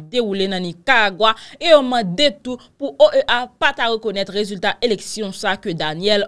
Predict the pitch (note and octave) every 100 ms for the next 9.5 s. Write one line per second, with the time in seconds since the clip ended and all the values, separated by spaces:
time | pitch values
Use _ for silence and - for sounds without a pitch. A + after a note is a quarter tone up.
0 | - A3 F#3+ F#3 F3 F3+ E3+ F3 E3+ E3+
1 | A3+ G3 F3+ E3+ F#3 E3 - G3+ G#3 E3
2 | G#3 B3 B3 G3 - G#3 F#3+ G3 C4+ B3+
3 | A#3+ G3 F#3 A3 F#3 - - F#3 F#3 -
4 | - - _ C4 C#4+ - C#4 C#4+ C#4 B3+
5 | B3 A#3 A#3 A#3 A#3 F3+ E3 A#3 B3 A#3
6 | F3+ F3 - G#3 G#3+ G3 F3+ A#3 A3 G3
7 | E3+ F#3 E3+ G3 B3+ - A3+ E3+ - G#3+
8 | - F3+ E3+ G3 E3+ D#3+ E3+ G3+ G3 E3
9 | D#3+ D#3 G#3 G#3+